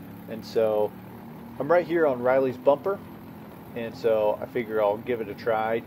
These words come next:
to, uh, get around him here. So I'm gonna go to the inside. He does a nice job of hanging tough on the outside, and he holds me off. I fall back to lick my <laughs> wounds and, uh, and try again.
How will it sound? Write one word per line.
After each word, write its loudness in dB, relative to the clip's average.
to, -6
uh, 0
get 4
around 2
him -4
here. -6
So -4
I'm -4
gonna -6
go 2
to -2
the 0
inside. 4
He -8
does 0
a -6
nice -4
job 4
of 0
hanging -6
tough 4
on 0
the -6
outside, 2
and -6
he -6
holds -2
me -6
off. 2
I 4
fall 6
back 2
to -6
lick 0
my 2
<laughs> -
wounds -2
and, 2
uh, 4
and -4
try 8
again. 2